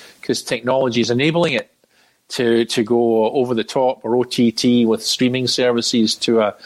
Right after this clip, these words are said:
a global audience and a, a, a much cheaper basis, more profitable basis for clubs. So we're living in an environment of change, uh, and, uh, I, I personally would hope that, you know, Celtic are, are part of that change, 'cause I,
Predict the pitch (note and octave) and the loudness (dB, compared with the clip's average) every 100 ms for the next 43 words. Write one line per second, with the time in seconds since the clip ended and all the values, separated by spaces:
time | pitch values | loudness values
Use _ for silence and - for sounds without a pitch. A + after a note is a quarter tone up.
0 | - - B2+ A#2+ B2+ B2 A2+ A#2 B2+ B2 | -20 -14 -8 -2 -2 0 0 0 0 -2
1 | A#2+ - A2+ A2 A2 A2+ G#2+ G#2 A2+ B2+ | -2 -2 -2 -2 -2 -2 -4 -2 -4 -4
2 | - - - B2+ A#2 G#2+ A#2 - A2+ - | -8 -6 -4 -2 -2 0 -2 0 -2 -4
3 | - - - - B2 - C3 A#2 - A2+ | -6 -16 -16 -4 -4 -2 -4 -4 -4 -4
4 | G#2 G#2+ - G2+ - B2+ B2+ - A#2+ - | -2 -2 0 -2 -2 -2 -4 -4 -6 -2
5 | D3+ C3+ - - _ D#3+ F3 G#3+ G3+ D3+ | -2 -2 -6 -20 _ 0 0 0 -4 -2
6 | B2+ A2+ A#2+ C3 B2+ A#2 G#2+ - B2+ B2 | -4 -4 -2 -2 -4 -8 -8 -4 0 0
7 | B2+ G#2+ - - - A#2+ A2+ A2 A#2 A2+ | 0 -2 -4 -8 -6 -4 -2 -2 -4 -2
8 | A2+ A2 G2+ - - - - - - A#2+ | 0 -2 -2 -10 -20 -20 -20 -12 -4 -2
9 | A#2 A#2+ A#2 B2 B2 B2 - A2+ G2 F#2+ | -2 -2 -4 -4 -2 -2 -2 -2 -2 -2
10 | A2 - A#2 - G#2+ G2+ - A2 G#2+ A2 | -4 -4 -6 -4 -2 -2 -2 -2 -2 -4
11 | G#2 F#2 - A2+ - A2+ A2 - A#2+ - | -4 -6 -6 -10 -6 -6 -6 -6 -8 -6
12 | - A#2+ G#2+ G#2+ - - G#2+ G#2+ G#2 | -4 -2 0 -2 -2 -4 -2 -2 -4